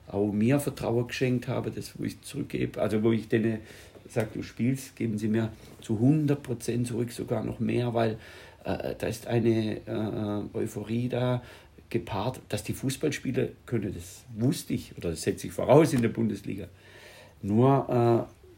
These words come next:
kann man, weil ich glaube, auch vom, vom Trainertyp sind wir sehr verschieden. Aber ich will da auch nochmal ein, ein, ein gutes Wort über meine Vorgängerin verlieren. Ich hab also von den Spielern wirklich nichts, äh, Sch-,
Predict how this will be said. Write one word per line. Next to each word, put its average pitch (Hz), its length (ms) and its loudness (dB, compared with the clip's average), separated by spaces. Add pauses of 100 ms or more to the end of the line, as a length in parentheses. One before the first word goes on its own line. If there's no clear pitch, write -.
(100)
kann 107 160 -4
man, 113 220 0
weil 98 160 0
ich - 140 -8
glaube, 110 240 6
auch 110 100 6
vom, 104 340 -2 (120)
vom 95 200 -6
Trainertyp 101 600 -4
sind - 260 -4
wir 113 80 0
sehr 113 260 -4
verschieden. 104 640 -4 (520)
Aber 104 200 0
ich 98 120 0
will 110 100 4
da 107 120 6
auch 104 100 6
nochmal 110 280 4
ein, 104 220 2
ein, 95 260 -2
ein 98 200 -2
gutes 101 360 -4
Wort - 260 0
über 95 440 -2 (340)
meine 95 220 -2
Vorgängerin 123 720 0
verlieren. 117 480 0
Ich 98 140 -6
hab 92 100 -10 (500)
also 95 180 -8
von 104 160 0
den 95 60 0
Spielern 107 580 0
wirklich 110 380 -2
nichts, 117 600 -2
äh, - 80 -4
Sch-, - 340 -10